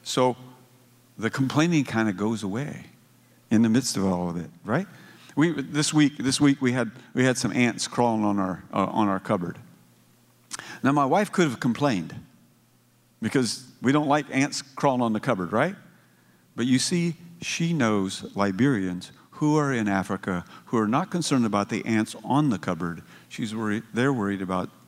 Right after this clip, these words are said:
the snakes that might be in the cupboard. All at once, the complaining kinda goes away.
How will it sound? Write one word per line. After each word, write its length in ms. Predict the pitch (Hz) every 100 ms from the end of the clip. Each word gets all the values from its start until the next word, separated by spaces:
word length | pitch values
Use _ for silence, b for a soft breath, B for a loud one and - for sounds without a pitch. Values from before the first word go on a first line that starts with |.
| -
the 120 | 92
snakes 680 | - - 120 - - - - - _ _ _
that 160 | 95 90
might 300 | - 90 85
be 200 | 87 -
in 200 | 107 101
the 80 | 80
cupboard. 380 | - 73 - - - - - _ _ _ _ _ _ B -
All 140 | 170
at 80 | 233
once, 160 | 202 -
the 120 | 165
complaining 580 | - 139 - 151 135 131
kinda 260 | 120 117
goes 240 | 107 107 101
away. 320 | 92 87